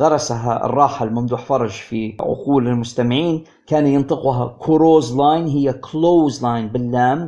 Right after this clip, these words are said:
كلوز لاين معناها ترجمتها الحرفية حبل الغسيل، حبل الملابس. يعني تخيل لو هناك حبل غسيل منشور وعليها ملابس، هكذا شكل الذراع عند تنفيذ الحركة. ينفذها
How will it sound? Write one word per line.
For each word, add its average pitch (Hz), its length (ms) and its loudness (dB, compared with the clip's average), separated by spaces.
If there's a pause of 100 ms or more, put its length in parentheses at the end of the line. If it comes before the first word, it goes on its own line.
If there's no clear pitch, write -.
(160)
كلوز 135 320 0
لاين 135 240 -2 (300)
معناها 127 640 0 (280)
ترجمتها 139 420 0
الحرفية 131 680 -2 (100)
حبل 143 340 0
الغسيل، 135 540 0
حبل 143 280 -6
الملابس. 139 600 -2 (160)
يعني 147 160 -2
تخيل 170 380 -2
لو 147 280 2
هناك 147 300 -2
حبل 131 460 -2 (540)
غسيل 139 500 -2
منشور 147 480 0
وعليها 143 340 2
ملابس، 160 500 0 (320)
هكذا 170 360 -6
شكل 156 300 -8
الذراع 143 500 2
عند 135 260 -4
تنفيذ 127 540 -2 (400)
الحركة. 123 440 -6
ينفذها 143 1000 -2